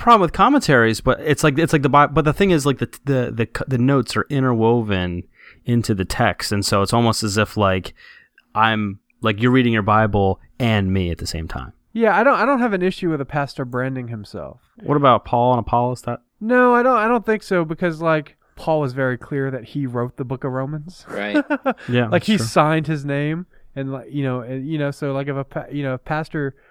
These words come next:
Speaker 2: builds a ministry, and, you know, uh, you know, I think, like, I think that's okay. Like, I mean, it's just, like,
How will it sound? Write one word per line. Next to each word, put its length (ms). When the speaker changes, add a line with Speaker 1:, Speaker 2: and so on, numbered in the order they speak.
Speaker 2:
builds 240
a 40
ministry, 760
and, 320
you 120
know, 260
uh, 40
you 140
know, 140
I 120
think, 340
like, 180
I 120
think 180
that's 200
okay. 440
Like, 240
I 100
mean, 180
it's 200
just, 280
like, 260